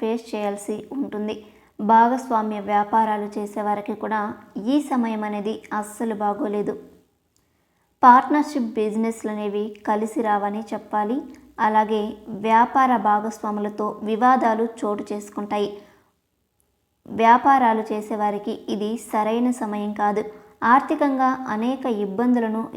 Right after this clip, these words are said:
ఎదుర్కోవాల్సి వస్తుంది. ఏ పని చేసినా ఆటంకాలు ఎదురవుతూ ఉంటాయి. ఇకపోతే ఈ సమయంలో కెరీర్ అంతా కూడా మంచిగా ఉండదు. మీకు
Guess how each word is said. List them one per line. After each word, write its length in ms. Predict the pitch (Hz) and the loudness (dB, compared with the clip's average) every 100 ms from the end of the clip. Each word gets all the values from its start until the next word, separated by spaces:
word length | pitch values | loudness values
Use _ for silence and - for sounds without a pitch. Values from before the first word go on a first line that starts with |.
| 208 | -2
ఎదుర్కోవాల్సి 640 | 202 254 240 214 214 208 208 | -2 -2 -2 -4 -4 -6 -6
వస్తుంది. 400 | 208 - 214 220 - - _ - 233 | -6 -6 -2 -2 -6 -20 _ -2 2
ఏ 20 | 262 254 | 2 2
పని 160 | 233 226 | 0 0
చేసినా 360 | 220 214 214 214 - - - | -4 -4 -6 -8 -8 -4 -2
ఆటంకాలు 520 | 220 247 240 220 214 220 214 | 0 -2 -2 -2 -2 -4 -2
ఎదురవుతూ 420 | 208 233 220 220 208 | 0 0 -2 -4 -8
ఉంటాయి. 280 | 202 208 208 208 - _ - 277 | -4 -2 -2 -4 -18 _ -6 -4
ఇకపోతే 520 | 277 320 320 320 302 277 277 214 | 0 2 2 2 0 -2 -6 -4
ఈ 40 | 240 285 | -2 0
సమయంలో 460 | 294 269 262 254 254 254 254 | 0 0 0 0 0 -2 -4
కెరీర్ 420 | 214 226 240 233 240 208 | -2 0 0 -2 -6 -8
అంతా 260 | 208 220 220 | -4 -4 -4
కూడా 220 | 220 214 208 254 - - _ - 226 | -2 -2 -2 -6 -12 -20 _ -2 2
మంచిగా 460 | 240 269 294 247 226 220 | 2 2 2 2 0 -2
ఉండదు. 380 | 208 220 208 196 - - _ - 226 | -2 -2 -2 -4 -10 -20 _ -4 2
మీకు 280 | 247 247 | 2 2